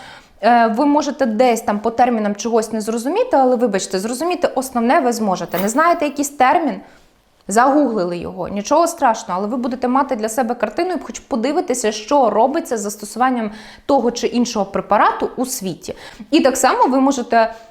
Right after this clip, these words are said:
перевіряти препарати, які вам рекомендують для ін'єкції косметологи,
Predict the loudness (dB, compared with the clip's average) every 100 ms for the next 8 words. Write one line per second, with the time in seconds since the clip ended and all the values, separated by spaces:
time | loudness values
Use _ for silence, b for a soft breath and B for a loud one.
0 | B 0 2 4 4 4 2 -2 -2 2
1 | 4 4 2 -2 -4 -2 0 0 0 0
2 | 0 0 0 0 0 0 0 2 2 2
3 | -2 -2 -2 -4 -6 -2 0 0 -2 -4
4 | 0 0 2 2 2 0 -4